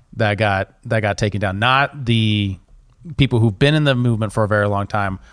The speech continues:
working on developing cryptocurrency. You know, those folks aren't the ones who got in trouble here.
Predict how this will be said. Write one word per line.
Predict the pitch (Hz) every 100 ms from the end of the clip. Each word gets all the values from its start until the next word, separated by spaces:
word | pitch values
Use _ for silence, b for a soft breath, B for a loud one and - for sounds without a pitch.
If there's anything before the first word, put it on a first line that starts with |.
| b
working | 117 139 143 131
on | 110
developing | 107 110 110 104
cryptocurrency. | 113 98 104 95 107 - 117 120 110 101 82 b b b b
You | 107
know, | 95
those | 117 143 156
folks | - 127 107 -
aren't | 113 120 127
the | 117
ones | 110 101
who | 107
got | 98 92 92 _ _
in | 117
trouble | 104 104 85 87
here. | 98 85